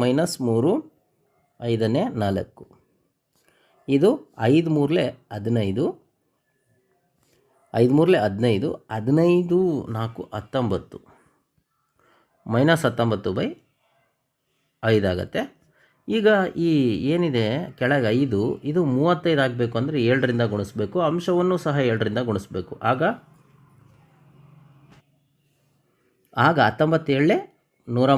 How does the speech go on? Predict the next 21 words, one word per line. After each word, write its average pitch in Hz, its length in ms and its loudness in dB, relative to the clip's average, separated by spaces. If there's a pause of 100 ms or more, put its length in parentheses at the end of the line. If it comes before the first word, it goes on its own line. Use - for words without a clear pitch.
ಮೂವತ್ತ್ಮೂರು. 117 480 0
ಎಂಥ 117 120 -4 (160)
ನೂರ 131 120 0 (100)
ಮೂವತ್ತ್ಮೂರು? 131 420 -2
ಮೈನಸ್ 127 320 2
ನೂರ 120 140 0 (100)
ಮೂವತ್ತ್ಮೂರು. 107 440 -2
ಇಲ್ಲಿ 175 240 0
ಕೆಳಗೆ 147 260 0 (920)
ಐದೊಳ್ಳೆ 127 380 2 (100)
ಮೂವತ್ತೈದು. 107 460 -2 (280)
ಈಗ 175 160 -2 (840)
ನೋಡಿ, 143 180 0 (640)
ಮೈನಸ್ 180 440 2 (220)
ನೂರ 123 180 2 (180)
ಹದಿನೈದು 117 580 -2 (420)
ಡಿವೈಡೆಡ್ 110 320 -2
ಬೈ 135 80 2 (140)
ಮೂವತ್ತೈದು 101 640 0 (420)
ಮತ್ತು 107 220 -4 (720)
ಮೈನಸ್ 139 480 2